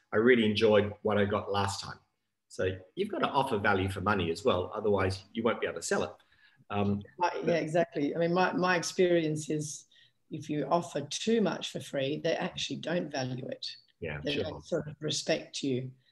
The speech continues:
Speaker 2: And if you sort of give them a, enough bait,
Speaker 1: Yeah.
Speaker 2: people go, "Oh, there's more." It's like, "Yeah, yeah, yeah, there's so much more."
Speaker 1: Yeah, exactly. And it's,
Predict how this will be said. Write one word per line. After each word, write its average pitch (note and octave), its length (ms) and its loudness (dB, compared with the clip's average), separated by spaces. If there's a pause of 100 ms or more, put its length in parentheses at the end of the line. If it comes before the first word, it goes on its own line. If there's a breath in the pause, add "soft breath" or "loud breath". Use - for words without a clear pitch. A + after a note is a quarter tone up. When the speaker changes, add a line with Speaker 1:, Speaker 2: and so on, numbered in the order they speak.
(140)
Speaker 2:
And D#3+ 220 -4
if D#3 160 -6
you D3+ 60 -4
sort D#3 260 -4
of C3 160 -6 (220)
give D#3+ 280 4
them D3+ 160 0
a, C#3 260 0 (480 soft breath)
enough E3+ 440 0 (100)
bait, - 540 0 (340)
Speaker 1:
Yeah. - 220 -4
Speaker 2:
people - 220 -2 (160)
go, D#3 200 -2
"Oh, G3+ 280 6
there's D#3+ 220 2
more." F3+ 340 4
It's C3 120 -4
like, D3+ 140 -2
"Yeah, F3+ 200 4
yeah, G3 160 6
yeah, F#3 80 4
there's E3 200 0
so - 280 0
much D#3 260 -2
more." C3 260 -2 (480)
Speaker 1:
Yeah, B2 140 -2
exactly. A#2 500 4
And A2+ 300 2
it's, A#2+ 200 -2